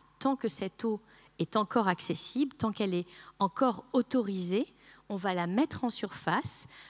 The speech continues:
dans des sortes de grandes bassines avec un fond en plastique P V C, et on va garder cette eau pour pouvoir soutenir l'irrigation parce que ces territoires sont de plus en plus soumis à des sécheresses, mais surtout soumis à des phénomènes de restriction.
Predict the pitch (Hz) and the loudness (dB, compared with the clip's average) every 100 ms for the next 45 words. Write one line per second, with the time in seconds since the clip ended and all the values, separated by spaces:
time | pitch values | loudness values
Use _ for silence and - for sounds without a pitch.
0 | - 175 214 220 170 - 233 - 160 147 | -18 -2 0 4 2 2 0 -2 -6 -6
1 | 156 180 262 220 170 185 - - 233 214 | -2 2 2 2 0 0 0 0 0 2
2 | 160 151 - 156 - - 226 220 175 - | 0 -2 -4 -8 -6 -2 0 0 -2 -2
3 | 180 165 - 214 - - 170 165 - - | -4 -4 -6 -8 -4 0 0 0 0 0
4 | 247 - - - - - - 220 196 196 | -2 -4 -20 -20 -20 -2 2 4 2 0
5 | 208 233 240 254 - 190 - 233 302 - | 2 2 2 2 2 -2 -2 0 0 0
6 | 208 - 190 220 233 - 240 - 233 330 | -4 -4 -2 -2 0 -2 -4 0 4 4
7 | 240 214 185 180 170 - 202 285 - - | 4 0 0 0 0 0 -2 -4 -6 -20
8 | - - 202 165 - 220 262 294 - - | -18 -2 0 2 2 2 4 2 -6 -4
9 | - 214 208 185 - 202 247 - 196 165 | 0 2 2 0 0 2 2 0 0 0
10 | - 233 220 - 247 - 196 208 170 160 | 0 0 0 0 -4 -2 -2 -2 -2 -2
11 | 165 - 254 277 - - - 202 190 233 | -2 0 0 -2 -6 -18 -6 -2 0 0
12 | - - 302 - - - 208 202 233 180 | -4 -2 -2 -4 -8 -4 -2 0 0 -2
13 | 170 180 175 185 208 175 170 160 - - | -4 -2 -2 -2 -2 -2 -4 -4 -8 -8
14 | - | -8